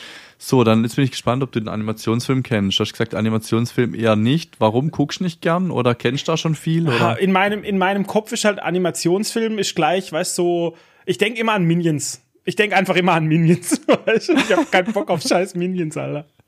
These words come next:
Speaker 1: Also der wurde damals auch nachträglich sehr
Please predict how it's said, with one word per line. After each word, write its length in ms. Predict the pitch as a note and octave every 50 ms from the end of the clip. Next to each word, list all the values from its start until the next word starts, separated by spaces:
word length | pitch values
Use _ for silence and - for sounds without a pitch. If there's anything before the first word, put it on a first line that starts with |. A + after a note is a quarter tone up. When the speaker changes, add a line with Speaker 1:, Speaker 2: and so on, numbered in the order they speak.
| _ _ _ _ - - - _ _ - - - - - - _ - - - - - - - - _
Speaker 1:
Also 160 | - G#2+ A2 G#2+
der 240 | A#2 B2 C3 C3+
wurde 400 | C#3 C#3+ C3+ C#3+ C#3 C3+ A2+ - -
damals 760 | B2 A2 G#2+ A2 A#2 B2+ C3+ C#3+ C#3+ C3+ - - - - _ _ _ _ _ _ _ _ _ _ -
auch 160 | G#2+ G2+ G2+
nachträglich 840 | G#2 G#2 G#2+ C#3+ D#3+ - - - A2+ A2 G#2+ - A2+ A2+ - - - - _ _ -
sehr 360 | C3+ - - - A2+ A#2 A#2